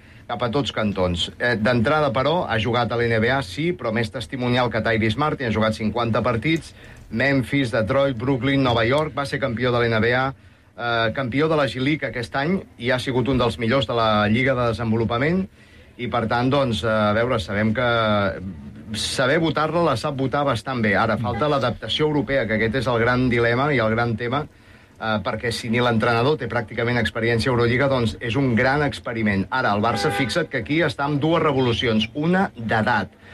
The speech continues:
El Barça rejoveneix clarament la plantilla. I dues, de projecte. Arribarà Xevi Pujol a partir de la setmana que ve ja.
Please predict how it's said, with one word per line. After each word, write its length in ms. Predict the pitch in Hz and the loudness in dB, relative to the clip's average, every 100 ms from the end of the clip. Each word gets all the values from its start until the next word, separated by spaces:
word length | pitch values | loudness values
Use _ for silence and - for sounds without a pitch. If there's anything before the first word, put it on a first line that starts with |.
| - - 110 | -20 -10 -2
El 100 | 117 | 0
Barça 420 | 143 - 175 - 131 | 0 0 -2 -2 -4
rejoveneix 640 | 113 131 123 127 127 139 - | 0 0 2 2 2 0 -2
clarament 420 | 147 143 139 135 | -2 0 0 0
la 100 | 123 | 0
plantilla. 500 | 120 110 117 104 90 - - - - | 0 0 2 0 -2 -8 -20 -20 -8
I 100 | 131 | -2
dues, 300 | 143 165 175 | 2 2 2
de 120 | 175 | -2
projecte. 520 | 113 123 127 139 - | -2 0 0 0 -2
Arribarà 800 | 110 104 85 113 110 120 123 139 120 | 0 2 2 2 2 2 2 0 -2
Xevi 260 | 135 127 | -4 -2
Pujol 500 | 117 135 175 190 214 | -2 0 2 2 2
a 100 | 151 | 0
partir 340 | 113 110 135 127 | -2 -4 -4 -2
de 120 | 127 | 0
la 120 | 120 | 0
setmana 400 | 120 113 131 127 | -2 -2 0 0
que 100 | 127 | 0
ve 160 | 131 143 | 2 2
ja. 220 | 139 185 | 2 0